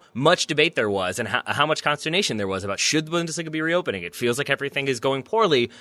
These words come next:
Why are they doing this? If there's even one bad test, isn't that a sign of failure? As far as I know, there was never a test. I thought they were gonna be in the Premier League as well because we had players during the shutdown, during the lockdown, breaking quarantine then, and yet that's gone okay. Same for Italy, same thing for Spain.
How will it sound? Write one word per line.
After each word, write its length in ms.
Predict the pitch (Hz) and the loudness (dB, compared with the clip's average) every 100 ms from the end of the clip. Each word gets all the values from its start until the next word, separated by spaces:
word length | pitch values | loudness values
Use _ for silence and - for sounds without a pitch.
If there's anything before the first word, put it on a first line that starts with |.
| - | -18
Why 220 | - 123 147 | 2 4 6
are 100 | 175 | 4
they 100 | 175 | 2
doing 320 | 226 240 120 | 4 4 4
this? 180 | 98 135 | 0 -2
If 160 | 143 | -2
there's 200 | - 160 | 0 0
even 240 | 180 180 151 | 0 0 2
one 240 | 165 180 | 2 4
bad 240 | 185 175 | 4 2
test, 340 | - 214 160 - | 4 2 2 -2
isn't 300 | 131 135 147 | -4 -2 2
that 120 | 131 | 2
a 40 | 131 | 2
sign 280 | 135 127 | 2 0
of 80 | 107 | 0
failure? 480 | - 220 135 95 95 - - _ | 0 2 2 2 -2 -6 -20 _
As 60 | |
far 120 | - 294 | 4 6
as 100 | 214 | 8
I 60 | |
know, 160 | 185 208 | 8 8
there 120 | 151 | 6
was 100 | 139 | 4
never 300 | 143 156 147 | 4 6 6
a 80 | 120 | 6
test. 480 | 143 117 110 - - - - | 4 2 0 -4 -10 -18 -4
I 140 | 127 165 | 2 2
thought 240 | 170 147 | 6 4
they 60 | 135 | 6
were 100 | 127 | 4
gonna 160 | 127 120 | 4 2
be 120 | 113 | 0
in 40 | |
the 60 | 110 | 0
Premier 260 | - 127 | -2 0
League 140 | 113 104 | 0 -2
as 100 | 92 | 0
well 240 | 104 123 | 4 4
because 280 | 156 123 101 | 4 -2 -6
we 100 | 104 | -2
had 200 | 104 101 | -2 -2
players 480 | 107 104 98 95 - - 104 | -2 0 0 -2 -6 -12 0
during 300 | 120 120 117 | 4 6 4
the 80 | 110 | 2
shutdown, 420 | 120 - 107 107 | 0 2 0 2
during 140 | 104 | -2
the 60 | 101 | 0
lockdown, 560 | 104 101 104 98 92 95 - - | 2 2 2 2 2 -2 -10 0
breaking 360 | 127 147 143 | 2 4 0
quarantine 520 | 127 131 120 113 117 | 0 2 2 2 -2
then, 460 | 107 180 180 110 143 - - | 2 4 4 2 -2 -8 -4
and 120 | 117 139 | 2 4
yet 160 | 165 | 2
that's 280 | 131 202 - | 4 2 2
gone 200 | 127 98 | 0 0
okay. 320 | 90 92 90 | -2 -2 -4
Same 320 | 80 117 120 139 | -2 0 0 0
for 160 | 139 | -2
Italy, 300 | 127 143 165 | 0 0 -2
same 260 | 165 117 110 | -2 -2 -2
thing 160 | 120 | -4
for 120 | 101 101 | -6 -8
Spain. 540 | - 180 190 113 104 | 0 4 4 4 -2